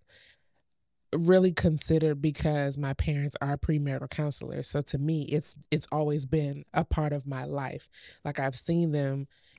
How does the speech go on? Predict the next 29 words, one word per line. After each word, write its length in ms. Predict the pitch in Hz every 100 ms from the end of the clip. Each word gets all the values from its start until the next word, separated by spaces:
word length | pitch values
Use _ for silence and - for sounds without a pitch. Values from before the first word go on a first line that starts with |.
| _ 170
in 220 | 185 160
their 400 | 151 143 143 139
sessions. 580 | - 147 139 147 147 143
I've 160 | 131
seen 280 | - 160 156
them 200 | 151 147
do 480 | 139 156 151 147 147
classes 840 | - 156 143 139 - 147 143 143 139
and 100 | 143
all 120 | 143
that 100 | 143
kind 160 | 156 147
of 80 |
stuff 220 | - 139 139
like 140 | 127
that. 260 | 147 143 - - - -
I've 120 | 131
seen 200 | 156 147
them 120 | 147
do 160 | 143 -
eight-week 420 | 143 143 147 147
boot 220 | 165 170
camps, 500 | - 160 139 139 - -
retreats, 540 | 147 151 - 175 151 -
all 160 | 147
that 100 | 151
stuff 200 | 143 139
like 100 | 139
that. 220 | - -